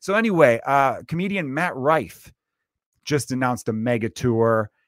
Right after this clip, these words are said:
had a special come out a couple months ago, maybe a couple weeks ago.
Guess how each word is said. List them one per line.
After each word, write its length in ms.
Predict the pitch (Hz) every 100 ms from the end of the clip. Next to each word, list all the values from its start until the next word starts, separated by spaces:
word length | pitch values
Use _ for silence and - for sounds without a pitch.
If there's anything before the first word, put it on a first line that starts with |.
| -
had 160 | 117
a 20 | 107
special 420 | - 131 - 113
come 160 | 131
out 140 | 123 113
a 60 |
couple 640 | 107 123 113 110 104 98 - 113
months 400 | 110 135 139 143
ago, 200 | 147 143
maybe 220 | 143 135
a 60 |
couple 180 | 127 110
weeks 240 | 123 151 160
ago. 680 | 143 156 147 147 147 67